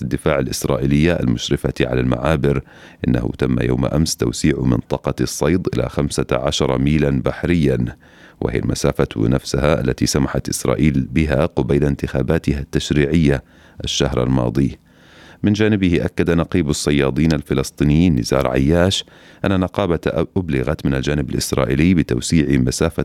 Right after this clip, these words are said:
الصيد، وأشار إلى حاجة الصيادين لمعدات صيد وقطع غيار جديدة لمراكبهم التي لم يتم تبديلها منذ نحو اثني عشر عامًا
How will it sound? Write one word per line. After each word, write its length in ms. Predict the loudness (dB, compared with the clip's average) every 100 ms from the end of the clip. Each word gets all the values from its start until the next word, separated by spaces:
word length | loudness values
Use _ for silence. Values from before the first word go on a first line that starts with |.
| -4
الصيد، 480 | -2 0 0 -2 -10 -18 _ -20 -20 -20 -6
وأشار 400 | -4 0 0 0
إلى 180 | 0 -2
حاجة 260 | -2 -2 -2
الصيادين 640 | -2 0 0 2 2 2
لمعدات 540 | 2 0 -2 -2 -2 -2
صيد 360 | 0 0 0
وقطع 480 | -2 -2 -4 -2 0
غيار 480 | 0 -2 0 0 0
جديدة 580 | -2 0 0 2 0 -2 -10 -20 -20 -6
لمراكبهم 840 | -2 -2 -2 -2 -2 0 2 0
التي 300 | 0 -2 -2
لم 160 | 0 0
يتم 320 | 0 0 0
تبديلها 580 | 0 -2 0 2 2 0
منذ 320 | -4 -4 -2
نحو 180 | -2 -2
اثني 320 | -2 0 0
عشر 500 | 0 -2 0 -2 0
عامًا 380 | 0 2 2